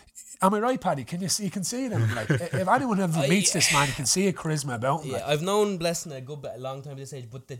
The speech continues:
Speaker 3: the drive to here today was absolutely eye-opening. I was just there going, "What is going on?" Like, you were like, what keeps you so motivated every day to, 'cause you go to the gym, it's like two, two, two times a day. Like, what keeps you motivated to do
Speaker 2: I
Speaker 3: that?
Speaker 2: mean, like,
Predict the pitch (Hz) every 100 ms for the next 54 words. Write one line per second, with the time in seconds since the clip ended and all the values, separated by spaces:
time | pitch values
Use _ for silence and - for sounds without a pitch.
0 | - - 127 110 135 156 175 151 120 _
1 | - 147 143 135 139 120 120 123 123 107
2 | 104 - _ _ - 135 - 135 123 110
3 | 110 120 123 113 110 107 135 127 113 113
4 | 107 101 98 104 120 135 120 117 113 107
5 | 113 113 117 110 - - - _ - 139
6 | 147 156 - 220 294 - - 233 - -
7 | 175 156 131 - - - 165 165 165 143
8 | 131 135 135 147 135 117 110 104 - 131
9 | 143 135 120 123 123 117 - 110 - 127
10 | - 147 202 208 190 151 131 139 123 117
11 | 123 135 - - 190 170 202 175 - 180
12 | 160 160 143 135 185 220 190 170 156 160
13 | 139 120 101 107 131 151 147 147